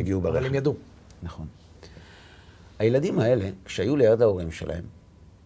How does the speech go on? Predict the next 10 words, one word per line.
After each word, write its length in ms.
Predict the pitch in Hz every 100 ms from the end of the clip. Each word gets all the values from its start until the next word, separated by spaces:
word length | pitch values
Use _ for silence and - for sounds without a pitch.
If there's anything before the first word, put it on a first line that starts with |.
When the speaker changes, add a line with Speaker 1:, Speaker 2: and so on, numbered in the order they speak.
| - - - - - - - -
Speaker 1:
הגבילו 520 | 98 92 95 151 156
את 140 | 131 113
הרצון 400 | 98 95 - 87
שלהם 340 | - 90 92
על 100 | 92 95
פי 160 | 120
הערכים 320 | 117 107 87
שהם 140 | 80 85
קיבלו 320 | 95 101 117
בבית. 380 | 135 151 -